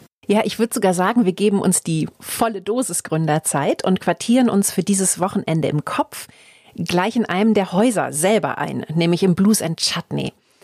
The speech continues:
Das Bed and Breakfast wird geführt von einem deutsch-amerikanischen Pärchen, das lange in Tansania gelebt und dort auch schon ein Bed and Breakfast betrieben hat.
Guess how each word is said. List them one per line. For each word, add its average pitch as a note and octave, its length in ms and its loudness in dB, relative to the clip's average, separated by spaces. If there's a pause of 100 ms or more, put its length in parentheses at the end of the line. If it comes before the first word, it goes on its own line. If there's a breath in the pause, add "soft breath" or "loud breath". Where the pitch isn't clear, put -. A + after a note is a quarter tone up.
(240 loud breath)
Das E3+ 140 2
Bed G#3 160 0
and F#3 100 0
Breakfast A3+ 480 -2
wird G3+ 140 2
geführt A#3+ 420 0
von G#3 160 2
einem D#3+ 380 2
deutsch-amerikanischen D#3+ 920 0
Pärchen, F3+ 580 0
das F3 160 0
lange D3+ 240 2
in D3 100 0
Tansania E3 560 4
gelebt B3+ 500 -2 (220)
und D3 240 0
dort C#3+ 300 0
auch D3+ 160 2
schon - 180 -4
ein C#3+ 140 -4
Bed D#3 140 0
and D3+ 120 0
Breakfast - 400 -4
betrieben D#3 400 0
hat. - 260 -4